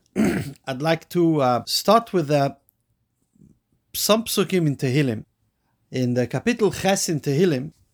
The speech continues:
it begins, "Amnatzach Hagitis Mizmor LeDavid, Hashem Adonenu Ma'adishimcha B'chol Haaretz, Asher Tnaotcha Lashamayim." The second pasuk says, "Lord our Master, how mighty is your name throughout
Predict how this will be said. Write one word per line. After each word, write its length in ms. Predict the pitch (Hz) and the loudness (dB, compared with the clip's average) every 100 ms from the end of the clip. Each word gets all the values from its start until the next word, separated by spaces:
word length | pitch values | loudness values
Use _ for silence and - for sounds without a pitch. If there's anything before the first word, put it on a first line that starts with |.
| - - - | -20 -20 -10
it 220 | 117 - | -10 -2
begins, 460 | 143 123 214 208 | -2 4 4 4
"Amnatzach 420 | 143 127 131 190 156 | 0 -2 -2 -2 0
Hagitis 1000 | 147 135 175 160 _ - 147 127 - - | -2 -2 -4 -6 _ -10 -6 -4 -4 -4
Mizmor 440 | 165 156 139 123 | -4 -2 -2 -2
LeDavid, 420 | 110 113 113 160 | -2 -2 -2 -4
Hashem 380 | 123 101 175 202 | -2 0 2 2
Adonenu 640 | 175 147 151 175 202 170 160 | 0 0 2 2 2 2 2
Ma'adishimcha 640 | 147 147 143 185 170 160 | 0 -2 -4 -6 -4 -4
B'chol 280 | 135 143 131 | -4 -4 0
Haaretz, 480 | 135 165 156 151 - | 2 2 2 -2 -4
Asher 260 | 120 - 123 | -10 -8 -8
Tnaotcha 520 | 147 143 131 - 143 | -2 0 0 -2 -4
Lashamayim." 540 | 127 - 127 123 117 101 - | -4 -4 -2 -2 -2 -6 -6
The 200 | 131 127 | -2 2
second 380 | 185 190 180 | 2 2 -2
pasuk 280 | - 123 127 - | -4 -6 -6 -6
says, 340 | 143 202 - - _ _ - _ _ _ - | -6 -6 -10 -20 _ _ -20 _ _ _ 0
"Lord 220 | 143 180 | 4 6
our 200 | 170 180 | 6 4
Master, 480 | 190 233 - - 175 | 2 -2 -2 -2 0
how 140 | 147 | 0
mighty 380 | 151 180 185 175 | 0 0 2 0
is 140 | 147 | -2
your 120 | 135 139 | -2 0
name 480 | 151 165 135 131 - | 2 2 0 -4 -12
throughout 560 | - - 139 156 151 | -12 -6 0 2 0